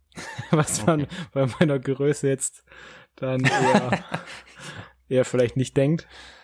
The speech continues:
Speaker 2: Ja.
Speaker 1: Aber da war, da war ich auch noch jung, da, da hat es jetzt noch nicht so den Unterschied gemacht. Also ich hab
Speaker 2: Mhm,
Speaker 1: aufgehört,
Speaker 2: ja.
Speaker 1: da war ich, ich glaub, vierzehn, dreizehn oder vierzehn.
Speaker 2: Ah, okay. Das ist aber deutlich länger als ich. Also ich hab tatsächlich nur in der Grundschule,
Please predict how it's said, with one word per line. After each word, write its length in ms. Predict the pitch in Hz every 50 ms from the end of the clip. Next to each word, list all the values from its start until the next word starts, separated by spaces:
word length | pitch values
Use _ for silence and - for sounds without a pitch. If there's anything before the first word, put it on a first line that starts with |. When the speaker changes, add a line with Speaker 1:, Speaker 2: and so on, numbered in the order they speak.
| - - - _ _
Speaker 2:
Ja. 200 | - 107 98 98
Speaker 1:
Aber 320 | 120 123 127 131 127 127 117
da 200 | 110 123 117 110
war, 120 | 120 127
da 120 | 120 120
war 140 | 117 120 120
ich 140 | 113 117 127
auch 100 | 113 101
noch 160 | 120 113 101
jung, 240 | 110 117 120 120 117
da, 260 | 107 117 113 113 113
da 180 | 113 - 117 107
hat 120 | 113 113
es 160 | 110 - -
jetzt 240 | - 127 107 - -
noch 100 | 113 101
nicht 140 | 113 117 110
so 100 | - 117
den 120 | 110 117
Unterschied 420 | 120 123 120 120 113 - - 110 -
gemacht. 340 | - 110 110 113 113 - -
Also 160 | 113 104 113
ich 140 | 110 - -
hab 140 | 110 - -
Speaker 2:
Mhm, 60 | -
Speaker 1:
aufgehört, 480 | 117 110 87 - - 110 104 110 85 101
Speaker 2:
ja. 40 | 98
Speaker 1:
da 40 | 101
war 160 | 104 101 104
ich, 320 | 104 - - - - - _ _ _ _ _ _ _ _ - - _ _ _ _ _ _ _ _ _
ich 100 | - -
glaub, 200 | - 101 92 -
vierzehn, 720 | - - 123 117 - - - 107 101 95 95 101 95 80 - - _ _ _
dreizehn 460 | - - 107 107 113 - - - 113
oder 140 | 107 101 -
vierzehn. 460 | - - - - - 104 101 101 101
Speaker 2:
Ah, 100 | - 120
okay. 180 | 95 87 - 95
Das 100 | - -
ist 100 | - -
aber 140 | 110 101 98
deutlich 300 | 98 101 101 - 110 98 104
länger 180 | 98 98 98
als 160 | 92 85 87
ich. 300 | - 107 - - - -
Also 120 | 92 85 87
ich 120 | 87 98
hab 100 | 98 -
tatsächlich 460 | - 101 92 - 104 95 98 92 90
nur 160 | 107 104 104 101
in 80 | 98
der 80 | 92 90
Grundschule, 580 | 90 95 107 110 107 - 92 87 87 87 87